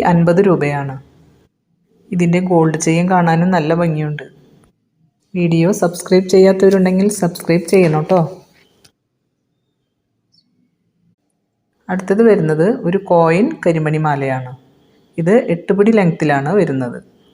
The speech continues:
ഇതിൻ്റെ കൊളുത്ത് വന്നിരിക്കുന്നത് ലോക്കറ്റ് ഇടുന്ന ടൈപ്പിലല്ല. ഇനിയിപ്പോൾ ലോക്കറ്റ് ഇടണമെന്നുള്ളവർക്കാണെങ്കിൽ അതിൻ്റെ കൊളുത്തും മാറ്റി കൊടുക്കുന്നതാണ്.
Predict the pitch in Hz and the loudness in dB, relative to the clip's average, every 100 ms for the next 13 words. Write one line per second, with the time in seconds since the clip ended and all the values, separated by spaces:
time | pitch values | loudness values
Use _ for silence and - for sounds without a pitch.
0 | _ _ 214 233 202 202 233 233 214 196 | _ _ -6 0 2 2 2 2 4 2
1 | 190 180 185 208 185 175 170 190 202 202 | 0 0 2 2 2 2 0 0 2 2
2 | 202 202 190 196 185 156 147 185 - - | 2 2 2 2 2 2 0 -2 -4 -18
3 | _ _ _ _ 175 185 185 202 180 180 | _ _ _ _ -2 0 2 4 2 0
4 | 196 220 185 185 190 208 196 170 - 185 | 0 2 2 2 2 2 4 2 0 0
5 | 170 165 196 302 - 165 170 160 233 - | 0 0 0 -2 -4 -4 -2 0 0 -2
6 | - 180 170 175 233 208 165 160 147 147 | -2 0 0 -2 -2 0 -2 -4 -4 -6
7 | 143 135 135 131 | -10 -8 -8 -8